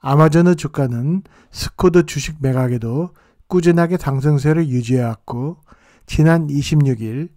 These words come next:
영점팔칠 퍼센트 오른 백오십구점일이 달러의 장을 마쳤습니다. 이날 장중엔 오십이 주 신고가를 찍었습니다.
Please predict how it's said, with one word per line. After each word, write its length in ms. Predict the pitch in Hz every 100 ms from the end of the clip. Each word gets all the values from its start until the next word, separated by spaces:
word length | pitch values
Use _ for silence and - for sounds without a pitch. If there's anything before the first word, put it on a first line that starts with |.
| _ _ _
영점팔칠 880 | 135 156 170 196 170 - 165 - 180
퍼센트 480 | - 156 160 151 160
오른 460 | 131 117 117 165 190 _ _ _ _
백오십구점일이 1400 | - 147 139 156 151 - 135 - 175 170 139 143 151 156
달러의 360 | 151 139 156 156
장을 280 | 156 165 185
마쳤습니다. 1040 | 139 117 131 120 127 127 123 123 110 107 _ _ _ _ _ _ _ _ _ _ _ _
이날 380 | 147 156 170 175
장중엔 760 | - 139 135 131 120 120 170 202 _ _ _ -
오십이 380 | 156 160 175
주 120 | 165 180
신고가를 640 | - 165 147 160 160 196
찍었습니다. 1000 | - 127 113 - 123 123 123 117 -